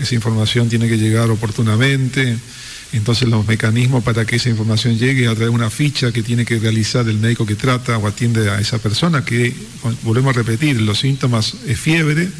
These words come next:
a eso se acompaña algún otro síntoma como puede ser dolor de cabeza, un dolor detrás de los ojos, un decaimiento generalizado, puede tener un cer-, tipo salpullido.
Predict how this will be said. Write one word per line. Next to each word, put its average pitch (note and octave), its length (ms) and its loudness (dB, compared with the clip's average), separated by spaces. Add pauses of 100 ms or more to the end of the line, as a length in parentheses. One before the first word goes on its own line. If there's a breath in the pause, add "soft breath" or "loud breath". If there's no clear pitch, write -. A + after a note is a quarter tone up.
(680 loud breath)
a A2+ 120 2
eso A2+ 160 0
se A2 80 -2
acompaña A#2 500 0
algún A2+ 220 2
otro A#2 180 0
síntoma A#2 400 0
como G#2+ 200 2
puede G#2 200 0
ser G#2+ 120 0
dolor G#2 200 2
de G#2 80 2
cabeza, A#2+ 840 0
un G#2+ 180 0
dolor G#2+ 300 0 (520 loud breath)
detrás A2 300 0
de G#2+ 80 2
los G#2 240 0
ojos, A#2 720 -2 (320)
un A#2 80 -2
decaimiento A2 580 0
generalizado, G#2+ 1000 0
puede A2+ 240 -2
tener G#2+ 200 -2
un G#2+ 60 2
cer-, A2 160 -2
tipo A2+ 260 -4
salpullido. A2 680 0